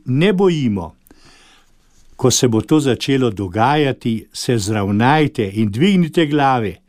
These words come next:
kajti vaše odrešenje se približuje. Kdaj se bo to zgodilo, ne vemo. Vemo pa, kaj moramo storiti danes.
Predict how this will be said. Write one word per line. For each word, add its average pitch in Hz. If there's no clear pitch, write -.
kajti 113
vaše 165
odrešenje 120
se -
približuje. 92
Kdaj 156
se 202
bo 170
to 185
zgodilo, 143
ne 123
vemo. 98
Vemo 127
pa, 165
kaj 131
moramo 135
storiti 127
danes. 123